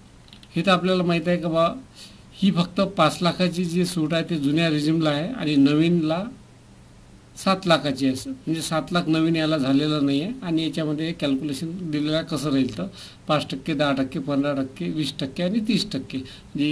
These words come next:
एक जो पंचवीस टक्क्याचा slab होता तो इथून <clears throat> काढलेला आहे. आता याच्यातलं एक महत्त्वाचं एक अजून एक होतं standard डिडक्शनच्या बाबतीत. तर standard डिडक्शनच्या बाबतीत काय होतं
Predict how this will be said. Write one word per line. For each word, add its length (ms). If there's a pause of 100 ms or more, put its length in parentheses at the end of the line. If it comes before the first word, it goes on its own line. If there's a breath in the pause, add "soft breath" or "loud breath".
एक 140
जो 160 (540 loud breath)
पंचवीस 340
टक्क्याचा 360
slab 260
होता 280
तो 60
इथून 300 (280)
<clears throat> 380
काढलेला 420
आहे. 220 (600)
आता 160
याच्यातलं 320
एक 120
महत्त्वाचं 500
एक 180
अजून 220
एक 140
होतं 260 (460 loud breath)
standard 480
डिडक्शनच्या 500
बाबतीत. 320 (460 loud breath)
तर 60
standard 480
डिडक्शनच्या 560
बाबतीत 420
काय 160
होतं 280